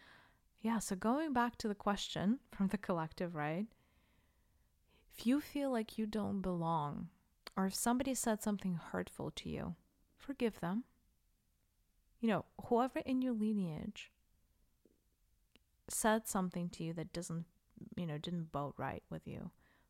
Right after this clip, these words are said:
forgive them. And know that you have always, from day zero of your life, before you drew your first breath, you've belonged to that lineage.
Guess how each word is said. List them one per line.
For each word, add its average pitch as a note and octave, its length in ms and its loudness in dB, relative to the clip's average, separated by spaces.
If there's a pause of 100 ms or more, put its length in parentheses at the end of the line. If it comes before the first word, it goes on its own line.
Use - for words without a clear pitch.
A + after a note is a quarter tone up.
(140)
forgive G#3 360 -4
them. E3 280 -4 (1800)
And G3+ 180 8
know G3+ 380 2 (100)
that F#3+ 160 -6
you F#3+ 300 2
have A#3+ 200 -2 (120)
always, A#3 460 -2
from E3+ 240 -2
day A#3 340 2 (260)
zero G3+ 480 6
of F3+ 160 0
your G3 160 2
life, G3 340 2
before E3+ 360 2
you C4+ 120 2
drew A3 200 0
your A3 100 2
first G#3 380 -4
breath, E3 260 -2 (400)
you've F#3+ 160 -2
belonged F3+ 360 2
to G3 80 -14
that - 180 -4
lineage. F3 540 -6